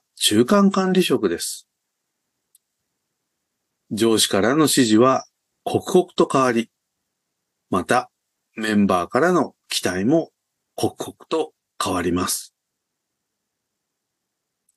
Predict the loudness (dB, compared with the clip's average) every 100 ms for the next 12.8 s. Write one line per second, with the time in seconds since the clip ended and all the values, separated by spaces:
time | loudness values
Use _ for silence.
0 | _ _ _ _ _ _ _ _ _ _
1 | _ _ _ _ -10 -4 0 2 0 -4
2 | _ _ _ 0 4 4 4 2 2 2
3 | 0 -4 _ -2 -2 -2 -2 0 2 2
4 | 0 -2 _ -4 -2 0 2 2 2 2
5 | 2 2 0 0 2 2 -2 _ _ _
6 | _ _ _ _ _ -2 -2 -2 _ _
7 | _ _ _ -4 -2 0 0 0 0 0
8 | 0 -2 -8 _ -6 0 2 2 2 0
9 | -2 _ _ _ _ _ _ _ -2 -2
10 | -2 _ _ 0 2 2 0 -2 -2 -2
11 | -6 -12 _ _ _ _ _ _ _ _
12 | _ _ _ _ _ _ _